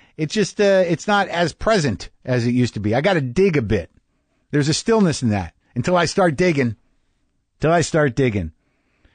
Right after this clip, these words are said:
And if I'm not digging for memories, I'm digging for things to be unstill about. But I appreciate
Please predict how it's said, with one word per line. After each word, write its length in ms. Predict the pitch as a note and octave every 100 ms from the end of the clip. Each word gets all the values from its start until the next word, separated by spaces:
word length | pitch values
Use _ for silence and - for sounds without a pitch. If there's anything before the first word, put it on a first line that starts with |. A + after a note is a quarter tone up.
| _ _ -
And 100 | A2+
if 60 |
I'm 120 | B2+
not 240 | C#3+ E3+ C3
digging 280 | E3+ D#3+ D3+
for 100 | C#3+
memories, 480 | D#3+ E3 E3 D3 C#3
I'm 240 | B2 A2
digging 320 | D3 D3 D3
for 120 | C3
things 360 | A#2+ E3 D3+ B2+
to 100 | B2
be 160 | A2 C#3+
unstill 680 | C#3 D3 D3+ - E3 D3 A#2
about. 340 | F2+ G2 F#2+
But 100 | B2
I 100 | B2+
appreciate 840 | B2 - G3+ F#3 - D#3 C#3 C3